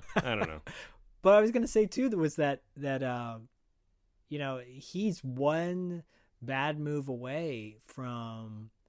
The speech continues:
Speaker 2: if it, from turning into a darker character.
Speaker 1: Yes.
Speaker 2: If it wasn't for the fact that, and Randy Quaid does,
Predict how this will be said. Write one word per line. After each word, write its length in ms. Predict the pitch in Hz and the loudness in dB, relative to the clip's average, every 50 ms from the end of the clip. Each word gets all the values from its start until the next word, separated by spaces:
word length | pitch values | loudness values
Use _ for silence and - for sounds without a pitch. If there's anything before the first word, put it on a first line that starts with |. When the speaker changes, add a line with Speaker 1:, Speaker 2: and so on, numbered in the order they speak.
| _ - | _ -8
Speaker 2:
if 100 | 127 120 | -2 0
it, 80 | 156 147 139 - - _ _ _ | 0 0 0 -4 -10 _ _ _
from 420 | - - - 127 120 117 117 120 123 _ _ _ _ _ _ _ _ _ | -12 -8 -6 -4 -4 -4 -6 -8 -12 _ _ _ _ _ _ _ _ _
turning 440 | - - 160 151 147 143 135 127 127 | -4 -2 -2 -2 -2 -2 -2 -4 -4
into 480 | 131 131 120 - 127 117 113 113 113 - _ _ _ _ _ - | -4 -4 -4 -6 -6 -6 -6 -8 -12 -16 _ _ _ _ _ -10
a 60 | - | -6
darker 340 | 123 120 120 123 123 - 127 | -4 -2 -2 -2 -2 -4 -10
character. 460 | - - - 131 165 190 160 - - 151 | -10 -8 -6 -2 -2 -2 -2 -4 -6 -6
Speaker 1:
Yes. 460 | 175 180 359 349 - - - - - | -4 -4 -2 -2 -2 -2 -4 -4 -4
Speaker 2:
If 120 | 131 123 | -4 -2
it 200 | 143 139 139 - 131 | -2 -2 -2 -2 2
wasn't 340 | 139 160 180 - 190 175 - | 2 2 2 2 -2 -4 -2
for 140 | - 170 | 0 0
the 80 | 160 160 | 0 0
fact 380 | 151 - 147 135 139 147 - - | 0 0 0 0 0 -2 -2 -4
that, 140 | 127 127 - | -6 -6 -4
and 160 | 135 139 139 | -4 -2 0
Randy 260 | 147 156 180 202 180 139 | 0 2 4 4 2 2
Quaid 500 | - - - 151 151 135 120 113 120 - - _ _ _ _ _ _ _ _ _ _ _ _ _ _ _ _ _ - | 2 2 2 4 4 4 2 0 -2 -8 -16 _ _ _ _ _ _ _ _ _ _ _ _ _ _ _ _ _ -4
does, 340 | 135 143 139 147 139 123 - | 0 2 2 2 2 0 -6